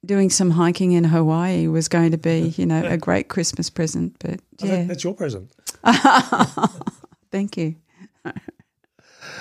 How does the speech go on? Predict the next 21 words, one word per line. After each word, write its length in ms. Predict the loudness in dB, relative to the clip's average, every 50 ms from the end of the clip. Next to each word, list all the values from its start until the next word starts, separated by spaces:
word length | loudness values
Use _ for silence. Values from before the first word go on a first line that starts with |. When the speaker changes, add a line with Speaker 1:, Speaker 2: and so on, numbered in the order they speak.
| -18 -18 -18 -20 -20 -20 -20 -20 -20 -20 _ _ _
Speaker 2:
All 120 | 4 6 8
right, 260 | 8 8 6 4 2
so 300 | 0 4 6 6 6 6
whatever 440 | 4 0 0 4 6 6 6 6 6
you 200 | 6 4 6 6
end 120 | 6 6
up 200 | 4 2 2 2
buying 520 | 0 2 4 4 4 2 2 2 0 0 0
the 100 | 0 0
hiking 500 | 0 0 0 0 0 0 -2 -2 0 0
enthusiast, 1000 | 0 0 2 2 2 2 2 0 0 2 2 2 2 2 0 0 -2 -4 -8 -14 -12
just 360 | -4 0 2 2 2 2 -2
remember 400 | -2 0 2 2 4 4 4 4
it's 160 | 4 2 2 2
not 320 | 2 2 2 2 -2 -4
necessarily 560 | -6 -6 -4 -4 -2 -2 0 0 2 2 2
about 240 | 4 2 2 0 -2
how 240 | -2 -2 0 2 4
much 240 | 2 2 0 0 -4
you 60 | -6
spend, 540 | -4 -4 -2 -2 0 0 0 -2 -2 -6